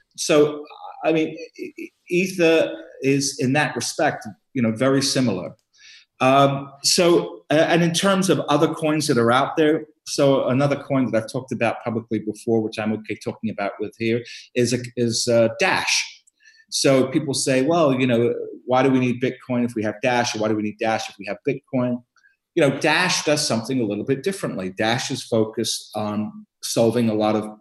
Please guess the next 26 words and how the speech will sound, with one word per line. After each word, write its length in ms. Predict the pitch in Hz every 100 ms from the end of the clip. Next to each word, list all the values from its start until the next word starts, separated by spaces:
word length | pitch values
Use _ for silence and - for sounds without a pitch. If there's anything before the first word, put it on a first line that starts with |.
| 113
uh, 100 | 101
Bitcoin's 500 | 117 - - 110 107 -
problems 400 | 113 110 113 117
around 200 | 113 113 -
payments. 680 | 185 113 82 - - - _ _ _ -
Dash 420 | 113 104 120 - - - -
allows 460 | 120 113 113 113 120
you 180 | 120 117 -
to 440 | 117 107 107 104 110 - _ _
process 460 | - 117 117 117 -
a 60 |
payment 500 | - 113 113 135 143 -
instantly. 680 | 190 190 - 110 - 85 - _ _ _ _ _ -
Dash 340 | 113 117 -
allows 460 | 117 110 110 110 113
you 140 | 117
to 300 | 110 - 113
remain 440 | 110 110 107 110 110
completely, 960 | 113 113 - 127 131 131 120 117 117 _ _ _ _
um, 540 | 110 107 104 104 92 - _ _ - -
uh, 40 |
uh, 420 | 107 104 101 104 107
confidential 720 | - 127 151 175 - - 101
in 120 | 113
your 160 | 104 110
dealings, 840 | 110 190 127 85 - - - -